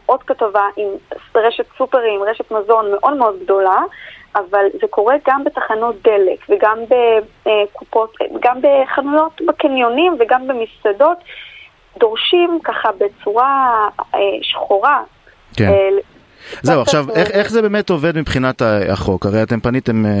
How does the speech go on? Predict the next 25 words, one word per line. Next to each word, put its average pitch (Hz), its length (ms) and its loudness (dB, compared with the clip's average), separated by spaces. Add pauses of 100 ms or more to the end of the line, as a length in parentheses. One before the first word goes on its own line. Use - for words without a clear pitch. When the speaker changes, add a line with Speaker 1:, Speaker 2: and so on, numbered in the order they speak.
(120)
Speaker 2:
למשרד 101 420 0
העבודה, 101 520 0 (500)
אה, 101 260 4
יש, 107 300 2
אה, 101 340 0
הייצוגית 107 460 -2
הרי 147 300 0
היא 117 140 0
בעצם, 139 520 0
היא, 110 320 0
היא, 104 280 0
היא 104 180 2
מתעסקת 104 560 0
בזה 156 280 0
שאין - 320 -2
תיעוד 170 340 0
בתלוש 190 640 0 (400)
ל-, 117 140 2
ל-, 107 720 2
לחוסרים 135 560 0
האלה 123 180 0
בכלל. 107 200 -4
זאת - 100 -6
אומרת, 180 300 0
הם 170 120 0